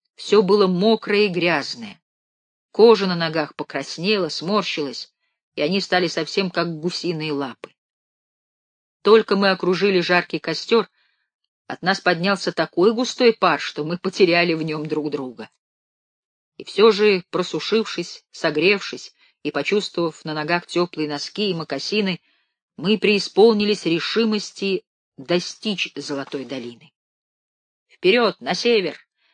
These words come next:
скомандовал я, и трое смелых и отважных зашагали дальше, оглашая лес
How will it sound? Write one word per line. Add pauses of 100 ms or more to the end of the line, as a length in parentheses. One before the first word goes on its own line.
(140)
скомандовал
я, (520)
и
трое
смелых
и
отважных
зашагали
дальше,
оглашая
лес